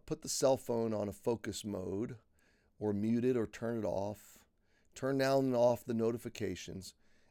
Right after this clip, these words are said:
and really give our best attention to something, whether that's a person, whether that's reading a good book, whether it's, uh,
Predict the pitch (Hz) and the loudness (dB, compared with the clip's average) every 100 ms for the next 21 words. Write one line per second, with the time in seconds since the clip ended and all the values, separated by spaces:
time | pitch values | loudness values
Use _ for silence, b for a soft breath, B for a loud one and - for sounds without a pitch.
0 | - 123 127 170 196 202 131 113 110 104 | -6 -2 2 2 2 2 0 4 2 2
1 | 87 104 113 - - 101 90 - 62 - | 0 -2 -2 -10 -12 -12 -12 -12 -14 -14
2 | - - - - 73 110 104 104 101 - | -12 -14 -14 -20 -10 -4 -2 -2 -4 -8
3 | - 131 135 - 135 127 _ _ _ _ | -8 -6 -6 -8 -10 -14 _ _ _ _
4 | 104 107 101 101 - 113 117 107 98 95 | -2 0 0 -2 -4 -2 0 0 -2 -2
5 | 92 117 117 - _ _ _ _ _ _ | -2 -2 -4 -8 _ _ _ _ _ _
6 | _ 110 113 110 107 - - - 98 90 | _ 2 4 6 4 2 -2 0 0 0